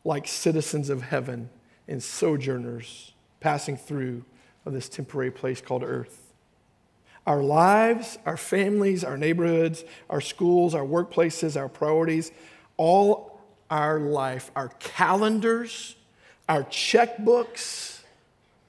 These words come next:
All the millennials are Googling checkbooks right now. What is this checkbook he speaks? Your bank account, our daily habits, they would all look so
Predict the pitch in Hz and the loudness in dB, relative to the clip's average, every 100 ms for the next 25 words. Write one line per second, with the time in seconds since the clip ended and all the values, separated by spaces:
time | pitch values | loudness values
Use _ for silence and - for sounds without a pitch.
0 | _ _ _ _ - 170 175 170 160 170 | _ _ _ _ -6 -2 0 0 -2 -2
1 | 147 135 - - _ _ _ _ _ _ | -2 -6 -10 -18 _ _ _ _ _ _
2 | - 127 - 156 147 135 - - 143 - | -12 -10 -4 -4 -4 -8 -6 -2 -2 -2
3 | 131 123 - 113 135 123 120 147 202 - | -8 -6 -8 -6 -6 -8 -8 -8 -8 -12
4 | - - - - - - - - - - | -20 -20 -20 -20 -20 -16 -14 -14 -18 -20
5 | - - - - - - - - - 175 | -20 -20 -20 -20 -20 -20 -20 -6 0 4
6 | 180 196 196 214 202 214 - - - _ | 6 6 4 4 6 6 2 -12 -20 _
7 | _ _ _ _ _ _ _ _ _ _ | _ _ _ _ _ _ _ _ _ _
8 | _ _ - 170 160 190 214 208 185 170 | _ _ 2 4 6 6 8 8 6 6
9 | 202 202 226 - - - - - _ - | 6 8 4 2 -8 -10 -12 -14 _ 4
10 | 202 185 185 180 202 214 214 214 214 - | 6 6 2 4 6 6 4 2 -2 -6
11 | 165 165 143 135 - _ _ _ _ - | -2 0 0 -4 -14 _ _ _ _ -20
12 | - - 170 156 151 147 | -10 0 4 4 4 0